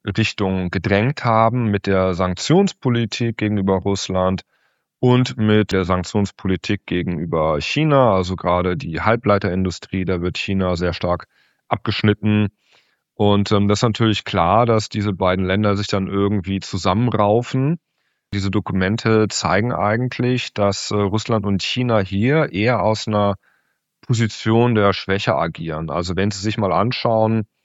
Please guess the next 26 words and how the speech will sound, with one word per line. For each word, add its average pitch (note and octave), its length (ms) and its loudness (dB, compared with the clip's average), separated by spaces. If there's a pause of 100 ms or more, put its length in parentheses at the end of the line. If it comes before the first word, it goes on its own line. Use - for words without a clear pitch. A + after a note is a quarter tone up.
(380)
die G2+ 100 -2
Satelliten, B2 1040 0 (180)
die G2 120 -2
die G2+ 100 -2
U F#2+ 100 0
S - 140 -4
A A2 220 2
hat, B2+ 180 0
das G2 120 -2
sind G2 140 -2
ungefähr G2 360 -2
zwölftausend G2 840 0
Satelliten, F#2+ 640 -2
werden F#2 260 2
hauptsächlich F#2 460 -2
von F2 160 -2
Starlink G2+ 560 2
betrieben. A2+ 760 0 (720)
Und G2 500 2
Russland G#2+ 400 2
und F2 140 -4
China G2+ 320 0
kommen F#2 240 -2
da F#2 80 0
gerade F2+ 320 0
mal F2+ 180 -2